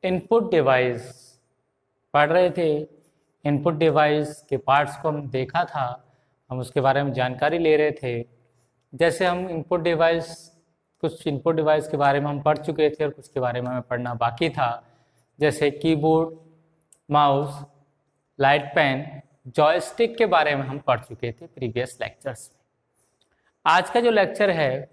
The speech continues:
वो based है अगले next input device के ऊपर, जो है scanner। क्या है? scanner। आप सभी को ये तो पता ही है कि हम पढ़ रहे हैं इनपुट device, तो जो इन-, scanner है वो क्या होगा?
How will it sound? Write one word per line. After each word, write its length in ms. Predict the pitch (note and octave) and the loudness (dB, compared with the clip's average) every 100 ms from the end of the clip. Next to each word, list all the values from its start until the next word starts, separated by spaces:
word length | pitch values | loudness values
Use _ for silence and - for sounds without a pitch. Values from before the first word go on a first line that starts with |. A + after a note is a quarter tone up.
| _ C#3+ | _ -2
वो 180 | F3 | 0
based 440 | G3+ F#3+ F#3+ F#3+ E3 | 4 4 4 0 -2
है 300 | B2+ B2+ - _ _ _ - - - - | -2 -2 -8 _ _ _ -20 -20 -20 -2
अगले 280 | D3+ E3 F#3+ | 0 4 2
next 440 | F3 D#3+ F#3 - F#3+ | 4 2 2 0 -8
input 260 | F#3 F#3 | -4 -2
device 480 | E3 D3+ D3 D3 D3 | 2 2 2 0 -8
के 200 | - D#3 | -6 0
ऊपर, 540 | C#3 C#3 A#2 A2+ - _ _ _ - | 0 2 -2 -4 -10 _ _ _ 0
जो 160 | G3 | 2
है 400 | F3+ D3 B2 - - - | 2 0 -2 -8 -18 -14
scanner। 580 | D3+ - D#3+ B2 - - _ _ _ _ _ _ _ | -12 -4 -2 -2 -4 -18 _ _ _ _ _ _ _
क्या 140 | F3+ | 2
है? 220 | F3+ A3+ - - _ _ _ | 2 0 -6 -18 _ _ _
scanner। 640 | D#3 - B3 A3 C3 - - _ _ _ _ _ _ _ _ _ _ D3 | -10 -4 2 2 2 -6 -14 _ _ _ _ _ _ _ _ _ _ 0
आप 200 | D#3+ D#3+ | 0 2
सभी 320 | E3+ E3 G3+ | 0 2 2
को 420 | G3 F3 E3+ - - - _ C#3 | 2 2 0 -8 -20 -20 _ 2
ये 140 | G3+ | 2
तो 300 | G3+ A3+ A3 | 4 4 4
पता 280 | G#3+ F#3+ G#3 | 2 2 2
ही 180 | G#3 G#3 | 4 2
है 80 | |
कि 100 | G3+ | 2
हम 160 | F#3+ F#3 | 0 0
पढ़ 220 | F#3+ F3+ | 2 2
रहे 140 | F3+ G#3 | 2 2
हैं 60 | |
इनपुट 420 | G3+ E3+ - F3+ | -2 -6 -6 -4
device, 520 | C#3 A#2 A2+ A2+ A2+ - | -2 0 -2 -4 -8 -8
तो 80 | |
जो 220 | E3+ G#3 - | -6 -4 -4
इन-, 260 | D#3 - - | -6 -8 -16
scanner 500 | - F3+ F3 A3+ G3+ | -2 2 4 2 2
है 300 | E3+ C3 B2+ | 2 2 0
वो 260 | B2+ E3 | 0 -2
क्या 240 | D#3+ G3 G#3 | -2 2 2
होगा? 720 | G3+ G3+ F#3+ F#3+ G#3+ B3 | 4 2 4 4 2 -2